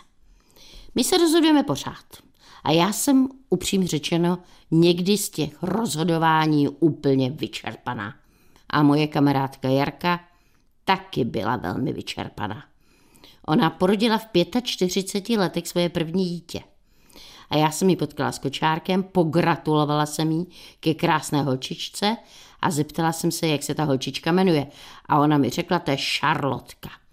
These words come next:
"No to ale krásný jméno," řekla jsem jí, "a takový neobvyklý.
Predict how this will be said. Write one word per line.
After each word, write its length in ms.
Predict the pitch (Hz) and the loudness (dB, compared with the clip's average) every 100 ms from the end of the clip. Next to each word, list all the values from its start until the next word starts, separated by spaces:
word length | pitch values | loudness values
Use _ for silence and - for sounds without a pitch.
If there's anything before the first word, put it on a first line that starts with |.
| _ _ - _ _ | _ _ -20 _ _
"No 100 | 151 | -6
to 140 | 147 151 | -4 -2
ale 140 | 202 | -2
krásný 600 | - - 262 208 - 160 | -4 -2 2 2 -2 -2
jméno," 280 | 139 131 127 | -2 -2 -4
řekla 280 | 143 131 131 | -6 -8 -8
jsem 240 | - 131 | -6 -2
jí, 120 | 135 120 | -2 -2
"a 40 | |
takový 300 | - 135 139 | -4 -2 2
neobvyklý. 800 | 147 147 202 160 - - 117 | 2 0 0 -2 -4 -8 -10